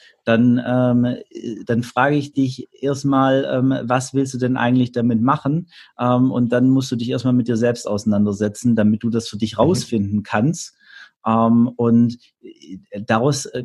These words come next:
Speaker 1: schließt sich dann im Prinzip ganz von allein, also gut, ganz von allein ist jetzt vielleicht ein bisschen, äh, extrem leicht gesagt,
Speaker 2: Mhm.
Speaker 1: aber, ähm, in welchem, welchem Gebiet, mit, mit welchem, mit welcher Sache, für welches Thema du denn eigentlich ein Experte werden möchtest,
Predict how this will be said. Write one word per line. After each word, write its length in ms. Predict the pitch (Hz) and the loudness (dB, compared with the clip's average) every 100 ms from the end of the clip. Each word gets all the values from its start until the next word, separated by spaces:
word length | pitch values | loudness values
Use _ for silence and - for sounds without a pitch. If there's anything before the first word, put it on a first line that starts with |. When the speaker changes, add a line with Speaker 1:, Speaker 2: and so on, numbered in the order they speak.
| - _ - 120 | -12 _ -6 -4
Speaker 1:
schließt 440 | 123 - 160 202 | -4 -2 0 0
sich 160 | - - | -2 -2
dann 160 | 113 107 | 0 2
im 140 | 101 | 0
Prinzip 300 | 101 101 107 | -2 -4 -2
ganz 220 | 123 143 | 0 0
von 180 | - 131 | 0 2
allein, 480 | 117 117 127 139 147 | 4 4 4 2 0
also 260 | 101 98 92 | -2 -6 -10
gut, 280 | 95 - | -16 -12
ganz 200 | - 87 | -10 -8
von 100 | - | -6
allein 240 | 90 90 101 | -2 0 0
ist 80 | 170 | 0
jetzt 120 | - | -10
vielleicht 240 | - 85 | -10 -10
ein 60 | 95 | -10
bisschen, 580 | - 90 90 87 73 - _ _ | -10 -6 -4 -6 -8 -16 _ _
äh, 300 | 71 78 - _ _ 101 | -16 -14 -14 _ _ -10
extrem 540 | - - 107 107 101 | -10 -2 2 4 2
leicht 380 | 95 92 101 - | 2 0 -2 -4
gesagt, 480 | 95 98 101 120 - | -8 -4 -4 -4 -12
Speaker 2:
Mhm. 40 | - - - | -20 -20 -6
Speaker 1:
aber, 460 | 104 104 113 117 110 | -2 2 4 2 0
ähm, 200 | 113 123 | 0 2
in 180 | 113 110 | 2 2
welchem, 460 | 131 131 139 139 - _ _ | 0 0 -2 -2 -6 _ _
welchem 260 | 123 131 123 | -2 0 0
Gebiet, 600 | 107 135 160 220 - 127 | -2 -2 0 0 -2 -2
mit, 280 | 131 131 | 0 0
mit 180 | 131 117 | 0 0
welchem, 400 | 139 147 143 135 | -2 0 0 2
mit 180 | 127 120 | 0 0
welcher 220 | 123 123 | 0 0
Sache, 340 | 110 139 - 143 | 0 -2 0 -4
für 180 | 139 | -2
welches 280 | 123 117 - | -4 -4 -8
Thema 480 | - 151 151 151 151 - - - | -4 -2 0 -2 -4 -10 -20 -2
du 80 | |
denn 180 | 131 139 | 0 2
eigentlich 400 | - 123 147 139 | 2 2 2 0
ein 60 | 139 | -4
Experte 640 | 127 - - 131 139 139 | -6 -10 -8 -4 -2 -2
werden 260 | 127 131 117 | 0 2 4
möchtest, 560 | 92 - 110 131 - | 2 0 -2 -2 -4